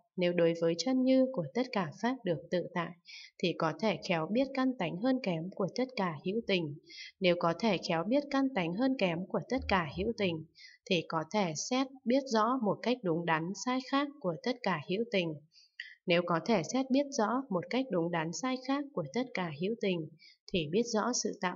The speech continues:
nghiệp và thọ quả báo của tất cả hữu tình. Nếu biết tất cả sự tạo nghiệp và thọ quả báo của hữu tình, thì viên mãn nguyện và trí. Nếu viên mãn nguyện và trí, thì có thể tịnh tu diệu trí trong ba đời.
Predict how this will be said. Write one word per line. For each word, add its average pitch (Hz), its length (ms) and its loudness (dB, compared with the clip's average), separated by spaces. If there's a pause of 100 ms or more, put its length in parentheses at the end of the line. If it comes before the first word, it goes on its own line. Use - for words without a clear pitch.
nghiệp 170 180 0 (140)
và 170 100 -4 (100)
thọ 175 200 0
quả 160 280 -2
báo 165 300 -2
của 196 120 -2 (100)
tất 247 180 -4
cả 180 180 -2 (120)
hữu 196 200 -2
tình. 170 240 0 (500)
Nếu 170 180 2
biết 269 240 2
tất 302 200 0
cả 175 300 2
sự 196 280 -2
tạo 185 240 -2
nghiệp 175 200 2 (140)
và 170 180 -2
thọ 185 240 -2
quả 160 240 -2
báo 160 260 -2
của 185 240 2
hữu 196 200 -2
tình, 175 280 0 (580)
thì 170 300 4
viên 269 200 6
mãn 262 220 2
nguyện 196 300 2
và 165 200 0
trí. 165 340 -2 (220)
Nếu 170 240 0
viên 254 200 4
mãn 262 160 0
nguyện 208 340 2
và 170 200 -2
trí, 170 360 -2 (120)
thì 170 140 0
có 165 240 -6
thể 202 160 0 (100)
tịnh 190 240 -2
tu 262 160 6
diệu 214 260 0
trí 175 300 -2
trong 254 260 -2
ba 254 160 2
đời. 185 280 0